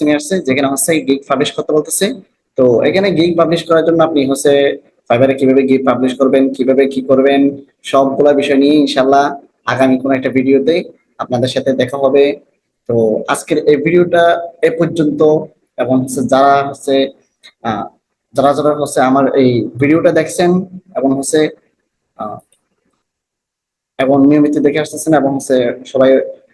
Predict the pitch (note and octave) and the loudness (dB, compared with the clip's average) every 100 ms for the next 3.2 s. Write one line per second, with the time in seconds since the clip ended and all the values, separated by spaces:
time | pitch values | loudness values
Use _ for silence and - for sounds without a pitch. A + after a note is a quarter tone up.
0 | - - B2+ A#2+ - D#3 E3 C#3+ D#3+ E3+ | -12 -2 0 0 -2 -2 -2 0 0 2
1 | D#3 - C3+ C#3 C#3+ - - C3 C3+ C3+ | 0 0 0 0 -2 -6 -2 -2 0 -2
2 | C#3+ C3 C3 D3 D3 D3 D3 D3 - C#3 | 0 4 4 4 2 0 0 -4 -2 0
3 | C3+ | 0